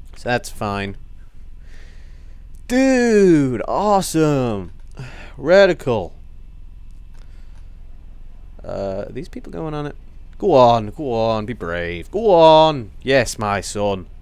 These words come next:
Yes. Ah, look at the cool kids going on the ride. How does this work? Any load.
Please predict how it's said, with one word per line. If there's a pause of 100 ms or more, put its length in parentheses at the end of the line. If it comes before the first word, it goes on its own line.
(760)
Yes. (1500)
Ah,
look
at
the
cool
kids (240)
going
on
the
ride. (1900)
How
does
this
work? (180)
Any
load.